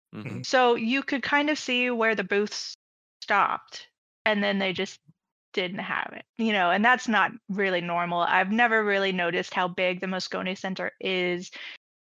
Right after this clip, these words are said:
Speaker 3: but seeing, like, two people walk across the, the lobby,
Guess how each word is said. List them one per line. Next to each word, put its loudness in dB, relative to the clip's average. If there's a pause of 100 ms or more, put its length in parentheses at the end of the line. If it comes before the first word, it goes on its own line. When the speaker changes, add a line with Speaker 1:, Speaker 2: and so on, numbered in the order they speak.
(140)
Speaker 3:
but 2
seeing, 4
like, 4
two -2
people -2
walk 0
across -2
the, 2
the -2
lobby, 2